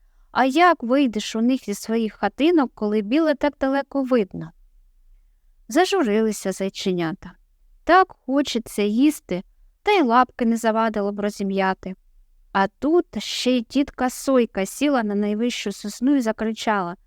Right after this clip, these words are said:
«Біда, біда, у нашої зимоньки зими нещастя! Злий північний вітер вкрав лантуха з снігом. Що ж воно буде? Біда, біда!» «Он воно що!»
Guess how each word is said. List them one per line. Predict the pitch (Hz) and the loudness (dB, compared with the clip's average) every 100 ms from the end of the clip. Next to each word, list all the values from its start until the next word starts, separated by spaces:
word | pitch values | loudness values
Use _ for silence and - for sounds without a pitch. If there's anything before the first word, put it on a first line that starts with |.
| _ _ - | _ _ -6
«Біда, | 247 294 320 269 - _ | -2 4 6 4 0 _
біда, | 359 370 320 311 311 _ | -2 2 2 2 0 _
у | 330 | 0
нашої | 339 339 370 349 | 0 0 -2 -2
зимоньки | 320 330 339 339 330 | -2 -2 -2 -2 -2
зими | 349 370 | 0 0
нещастя! | 381 381 - 339 320 302 - - 320 - _ - | 0 -2 -2 2 4 4 0 -4 -4 -4 _ -6
Злий | 254 302 | 0 0
північний | 277 302 285 294 - 311 | 2 0 0 -2 -4 -2
вітер | 311 339 330 | -2 0 -2
вкрав | - 359 349 | 0 2 2
лантуха | 349 359 320 277 302 294 | 4 4 4 0 -2 -2
з | 277 | -4
снігом. | - - 285 277 254 254 - _ | -8 -4 -2 0 0 -2 -4 _
Що | - - 381 349 | -16 -8 2 4
ж | 294 262 | 2 0
воно | 285 269 | 0 0
буде? | 262 277 247 262 - - | 0 0 0 0 -4 -4
Біда, | 339 403 359 320 302 339 | -2 2 4 2 -2 -2
біда!» | 370 359 320 311 - _ _ _ _ _ _ _ _ _ _ _ _ _ | 0 2 2 2 -6 _ _ _ _ _ _ _ _ _ _ _ _ _
«Он | 240 269 320 | -6 -2 -2
воно | 330 339 339 339 | 0 2 4 2
що!» | - - 359 277 | -2 -2 0 0